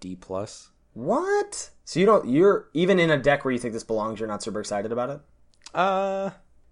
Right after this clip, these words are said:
Speaker 1: it's four mana. I guess you immediately get one treasure.
Speaker 2: Mm-hmm.
Speaker 1: I don't know. That's a lot of do nothing.
Speaker 2: It's a lot of do nothing.
Speaker 1: Hour, Hour of Devastation was, like, a s-, pretty sweet format, like, where you could afford to do nothing.
Speaker 2: Mm-hmm.
Speaker 1: That's not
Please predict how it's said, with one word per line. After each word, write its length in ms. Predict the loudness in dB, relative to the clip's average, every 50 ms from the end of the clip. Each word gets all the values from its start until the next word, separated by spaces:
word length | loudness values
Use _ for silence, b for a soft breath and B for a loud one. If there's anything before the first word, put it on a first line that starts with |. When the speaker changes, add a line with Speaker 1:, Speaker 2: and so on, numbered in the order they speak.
| _
Speaker 1:
it's 120 | _ -16 -14
four 460 | -14 -12 -6 -4 -2 0 0 0 0
mana. 480 | -2 -2 -2 -2 -2 -2 -2 -4 -2 -2
I 80 | -2
guess 220 | 0 0 -2 -2 -2
you 100 | -2 -2
immediately 520 | -2 -2 -4 -4 -2 -2 -4 -4 -6 -6
get 180 | -6 -6 -8 -6
one 260 | -6 -6 -6 -6 -8
treasure. 560 | -6 -4 -4 -4 -4 -6 -8 -8 -8 -10 -10 -12
Speaker 2:
Mm-hmm. 680 | -10 -8 -8 -8 -10 -10 -16 _ _ _ _ -10 -4 0
Speaker 1:
I 160 | 2 2 4
don't 120 | 4 4 4
know. 340 | 4 4 4 2 0 -2 -6 -10 -6
That's 180 | -6 -6 -2 -2
a 60 | -2
lot 280 | 2 4 4 4 4 2
of 120 | 2 -2
do 160 | -2 -6 -4 -2
nothing. 420 | -2 -4 -4 -6 -12 -14 -14 -14 -14
Speaker 2:
It's 160 | -10 -6 -2
a 60 | 0 2
lot 320 | 4 4 4 4 4 4
of 80 | 2 0
do 100 | -2 -4
nothing. 440 | -2 -4 -4 -6 -8 -12 -12 -8 0
Speaker 1:
Hour, 320 | 2 4 4 4 2 -2 0 2
Hour 300 | 2 4 4 4 2 2
of 80 | 2
Devastation 540 | 2 0 0 0 -2 -2 -4 -4 -4 -6 -8
was, 160 | -8 -6 -4 -4
like, 120 | -4 -4
a 40 | -6
s-, 140 | -10 -10 -14 -18 _ _
pretty 340 | -8 -6 -4 -4 -2 -4 -6
sweet 300 | -6 -6 -4 -6 -6 -4
format, 460 | -4 -4 -2 -2 -2 -2 -2 -2 -4 -6 -12 _ _
like, 160 | -12 -12 -6 -4
where 120 | -4 -4
you 120 | -4 -4
could 180 | -6 -6 -4 -4
afford 300 | -4 -4 -4 -4 -2 -2
to 60 | -4
do 140 | -4 -4 -4
nothing. 440 | -4 -4 -4 -4 -6 -6 -6 -8 -12
Speaker 2:
Mm-hmm. 180 | -14 -14 -6
Speaker 1:
That's 240 | -4 -4 -2 -2 -4
not 440 | -4 -4 -4 -4 -4 -4 -6 -8 _